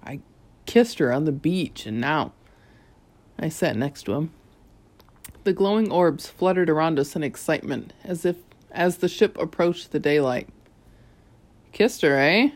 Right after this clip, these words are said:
I said. "Details, please." I thought he might feel better if I could get him talking. I'm not sure if it worked, but at least he got his head out from between his knees.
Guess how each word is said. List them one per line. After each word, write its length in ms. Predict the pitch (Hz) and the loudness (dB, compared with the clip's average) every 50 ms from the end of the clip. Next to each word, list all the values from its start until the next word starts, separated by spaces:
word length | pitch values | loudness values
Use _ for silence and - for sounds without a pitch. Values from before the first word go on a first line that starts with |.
| - - - _ _ - _ _ - - | -6 -20 -20 _ _ -20 _ _ -18 -10
I 140 | - 151 151 | -8 -8 -8
said. 400 | - - 156 147 147 160 185 - - - - - - - 160 151 | -4 -2 -2 -2 -2 -2 -6 -10 -12 -20 -20 -20 -12 -12 -10 -2
"Details, 600 | - 208 247 311 - - 403 277 208 185 185 - | 2 2 2 2 2 2 4 4 4 4 2 -2
please." 680 | - - 190 190 202 240 392 480 466 - - - - - - - - - - _ _ - - - - - - _ _ - _ _ - - - - - - - - - - - - - - - | -2 0 2 2 4 4 2 0 -2 -4 -12 -18 -20 -20 -20 -20 -20 -20 -20 _ _ -20 -20 -20 -20 -20 -20 _ _ -20 _ _ -20 -20 -20 -20 -20 -20 -20 -20 -20 -20 -20 -20 -20 -8 -4
I 100 | 175 190 | -4 -4
thought 240 | 190 - 392 427 392 | -2 0 0 4 4
he 80 | 311 | 4
might 240 | 208 185 180 - 165 | 4 4 2 0 -2
feel 300 | - - - 202 202 202 | -2 4 6 6 6 6
better 280 | 220 214 220 226 226 - | 4 2 2 2 2 2
if 460 | 120 160 180 180 - - - - - - | 2 0 -2 -2 -6 -20 -20 -16 -6 -4
I 120 | - 170 | -4 -2
could 200 | - 185 165 160 | 0 -2 0 0
get 120 | 170 170 | 0 0
him 140 | 165 139 120 | 0 0 -4
talking. 580 | - - 175 156 151 151 151 - 104 127 151 151 - - - - - - - - - _ - - - - - - - - - | -4 -2 0 0 0 0 -2 -4 -2 -2 -4 -4 -8 -20 -20 -20 -20 -20 -20 -20 -20 _ -20 -20 -20 -20 -20 -20 -20 -14 -8
I'm 140 | 202 185 196 | -4 0 0
not 220 | 226 247 240 233 | 0 0 -2 -4
sure 180 | - - 214 202 | 2 4 4 4
if 120 | 185 - | 4 2
it 140 | 165 104 - | -2 -2 -2
worked, 520 | 165 170 185 185 170 165 180 - - - - - - - - - - - - - - - - - | 0 2 4 4 4 4 2 -2 -10 -20 -20 -20 -20 -20 -20 -20 -20 -20 -20 -20 -20 -20 -10 -2
but 200 | - 233 233 - | 0 2 2 2
at 140 | - - 202 | 2 0 2
least 260 | 214 240 277 - - | 2 2 2 0 0
he 100 | - 220 | 0 2
got 200 | 196 196 185 180 | 2 4 2 4
his 400 | 160 156 165 - - - - - - - - - - | 2 0 0 -2 -10 -16 -18 -18 -20 -20 -20 -16 0
head 300 | - 202 196 170 143 139 | 2 4 4 4 4 4
out 260 | 123 135 139 - - | 4 2 2 0 -2
from 180 | - - 151 123 | -4 -4 -4 -4
between 380 | - - - - 156 143 131 | -4 -6 -6 -4 -2 -2 -2
his 140 | 139 151 - | -4 -4 -4
knees. 440 | 151 143 135 139 147 156 160 - | -2 -2 -2 -2 -4 -6 -8 -12